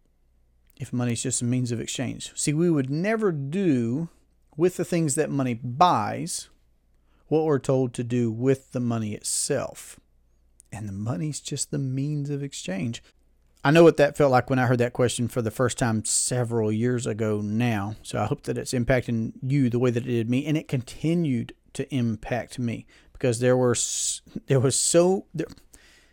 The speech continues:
I mean, so much propaganda, so much institutionalization of ideas of thinking about money that, that I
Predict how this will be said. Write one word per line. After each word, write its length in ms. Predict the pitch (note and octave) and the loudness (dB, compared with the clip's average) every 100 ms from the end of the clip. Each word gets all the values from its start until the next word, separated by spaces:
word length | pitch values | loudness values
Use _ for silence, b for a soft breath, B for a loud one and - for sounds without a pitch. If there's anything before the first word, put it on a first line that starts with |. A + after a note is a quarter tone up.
| b b _ _ - | b b _ _ -4
I 60 | |
mean, 140 | C3+ A#2 | -2 0
so 220 | - F#3+ | 2 4
much 220 | F#3 - | 4 0
propaganda, 720 | - A#2 A2+ C3+ D3+ D3+ C#3+ C#3 | -2 -2 -2 0 2 4 2 2
so 200 | - D3+ | 2 2
much 460 | C#3+ B2+ - - - _ _ _ _ _ _ _ _ _ _ _ - _ _ - | 2 -2 -4 -10 -12 _ _ _ _ _ _ _ _ _ _ _ -20 _ _ -4
institutionalization 1800 | E3 E3+ - - B2+ - D#3+ D3+ D#3 B2+ A2+ G#2 A#2 C#3 C3+ - C3 C3+ - _ | 0 0 -2 -6 -6 -2 -2 -2 -4 -4 -2 0 2 2 2 0 0 -4 -12 _
of 180 | - A2+ | -4 -2
ideas 800 | G#2 G2+ G#2 B2 E3+ D#3 A#2 G#2+ | 0 -2 -6 -4 0 2 0 -2
of 140 | G#2+ | -8
thinking 540 | - - E3+ C#3 A#2+ G#2 | -8 -4 -4 -2 -2 -4
about 680 | G2 - D#3 E3+ D3+ - - _ _ _ _ _ _ | -6 -4 0 0 0 -6 -20 _ _ _ _ _ _
money 760 | G#2 G2+ A#2 D#3 A2 - C3 - _ _ _ _ _ _ _ | -8 0 2 2 2 -4 -12 -16 _ _ _ _ _ _ _
that, 180 | B2+ A#2+ - | -10 -10 -8
that 160 | A#2 | -6
I 140 | A2 | -4